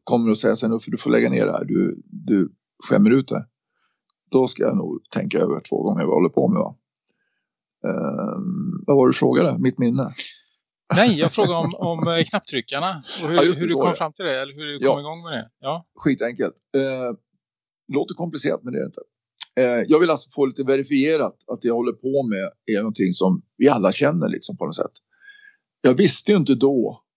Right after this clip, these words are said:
Speaker 1: att när jag la ut en fråga på knapptryckarna så tyckte nittio procent samma sak. Om nästan, av nittio procent av frågorna så tyckte de nittio procent samma sak. Och det blev jag lite så här förvånad över och tänkte,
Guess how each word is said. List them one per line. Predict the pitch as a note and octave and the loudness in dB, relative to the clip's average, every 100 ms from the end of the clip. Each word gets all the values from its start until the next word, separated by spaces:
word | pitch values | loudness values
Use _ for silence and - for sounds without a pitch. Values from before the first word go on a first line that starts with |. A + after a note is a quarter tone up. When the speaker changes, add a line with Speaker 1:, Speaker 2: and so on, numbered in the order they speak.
| _ _ _ _ _ _ _ | _ _ _ _ _ _ _
Speaker 1:
att | A#2 A#2 | -2 0
när | C3+ | 0
jag | C3+ | 2
la | |
ut | C#3+ C#3 | 2 0
en | D3 | -6
fråga | B2+ C3 A2 G2+ | 0 0 0 -4
på | F#2+ | -6
knapptryckarna | - G#2 - G2+ F#2+ F#2+ F#2+ - _ _ _ _ | -10 -10 -6 -8 -4 -4 -4 -8 _ _ _ _
så | - C3+ | -2 -2
tyckte | A#2+ C3+ - | 2 0 0
nittio | B2 B2 - | -2 -2 -2
procent | A2+ A#2 F#2+ F#2+ | -2 0 0 0
samma | G2+ F2 | -2 -2
sak. | E2+ E2+ - - _ | -2 -4 -6 -12 _
Om | C3+ A#2+ | 0 2
nästan, | B2 A#2+ - A2+ G#2 | 0 0 0 0 2
av | - C#3+ | 2 2
nittio | E3 - F#3 | 0 -2 -2
procent | E3+ C3+ A2+ A#2 | 0 0 0 -2
av | |
frågorna | - A#2 A2 D#3 G#2 - _ | 0 0 2 -2 -4 -8 _
så | - B2+ | -8 -4
tyckte | B2 - | -4 -2
de | G2 | -2
nittio | A2+ B2+ - | -2 -6 -6
procent | - F#2 F2+ F2+ | -6 -2 -2 -2
samma | - - | -4 -4
sak. | - - _ _ _ _ _ _ - - - _ _ _ _ _ - - - _ _ _ - | -4 -6 _ _ _ _ _ _ -12 -12 -14 _ _ _ _ _ -8 -8 -20 _ _ _ 0
Och | A#2+ | 4
det | E3+ F3+ F3 - | 4 4 0 -2
blev | A#2+ B2 | 2 4
jag | A2+ | 4
lite | A2+ - | 0 -4
så | A#2 | -4
här | G#2 | -4
förvånad | B2+ B2+ D#3 D#3 A2+ | -2 0 0 0 0
över | D2+ F2 | 2 0
och | |
tänkte, | - A2 - | -4 -6 -6